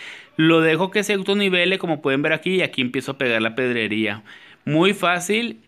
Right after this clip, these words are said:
no se te mueve la pedrería. La burbujita ustedes veían que se movía, pero es porque está muy, o sea, está muy pesada, muy grandecita. Pero la verdad yo solamente les quise mostrar como que una idea de cómo decorar las uñas con ese tipo,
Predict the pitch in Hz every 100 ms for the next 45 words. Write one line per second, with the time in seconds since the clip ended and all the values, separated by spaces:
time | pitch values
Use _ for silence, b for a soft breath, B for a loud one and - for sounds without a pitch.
0 | _ _ - 143 156 170 185 208 185 160
1 | 160 170 170 165 139 127 139 170 170 160
2 | 156 165 160 151 170 196 196 196 190 165
3 | 170 190 175 156 131 135 170 180 160 127
4 | - 156 156 - 135 139 135 131 139 156
5 | 151 123 117 131 117 131 135 147 143 139
6 | 143 143 147 135 127 127 170 180 B B
7 | B B - 156 190 196 165 151 156 165
8 | 165 165 165 151 131 160 156 135 131 156
9 | 151 147 127 131 151 143 139 135 143 165
10 | 170 139 120 127 131 143 123 104 135 131
11 | 123 113 127 127 131 131 143 113 135 131
12 | -